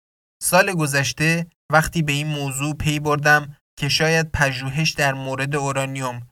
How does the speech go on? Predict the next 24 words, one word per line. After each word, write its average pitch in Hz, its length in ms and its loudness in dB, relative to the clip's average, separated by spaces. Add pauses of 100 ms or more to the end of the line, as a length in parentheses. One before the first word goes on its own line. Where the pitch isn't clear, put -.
(280)
پیامدهایی 139 800 0
با 143 140 -2
اهمیت 135 600 -2
ملی 135 400 -6
داشته 131 380 -4
باشد، 143 600 2 (380)
تصور 139 480 2
کردم 131 640 2 (340)
این 165 180 0
وظیفه 135 640 0
من 131 200 0
است 127 420 -2 (360)
که 147 100 0
حکومت 143 680 -2
را 165 120 2
از 135 200 0
این 135 100 -6
امکان 131 400 0
آگاه 127 400 0
سازم. 123 540 -8 (640)
شاید 151 340 2
به 143 60 -4
یاد 143 240 2
بیاورید 127 640 2